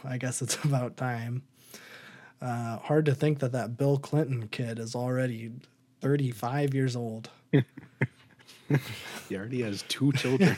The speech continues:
Speaker 1: <laughs> I know. Did you hear, speaking of, uh, I don't know why this made me think of John Hinckley Junior.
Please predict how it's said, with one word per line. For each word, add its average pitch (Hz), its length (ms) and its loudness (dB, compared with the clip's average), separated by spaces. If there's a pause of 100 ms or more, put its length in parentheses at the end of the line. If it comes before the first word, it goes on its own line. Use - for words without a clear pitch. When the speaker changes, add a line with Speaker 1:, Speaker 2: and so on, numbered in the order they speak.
Speaker 1:
<laughs> 190 240 8
I 180 240 4
know. 143 640 -2 (1120)
Did 147 140 4
you 185 100 8
hear, 202 220 6
speaking 185 540 6
of, 156 360 6
uh, 135 260 2 (240)
I 143 100 2
don't 139 200 2
know 131 140 2
why 131 320 0
this 135 240 0
made 135 200 2
me 131 100 2
think 131 240 -2
of 120 120 -4
John 117 260 -4
Hinckley 123 320 -6
Junior. 117 500 -6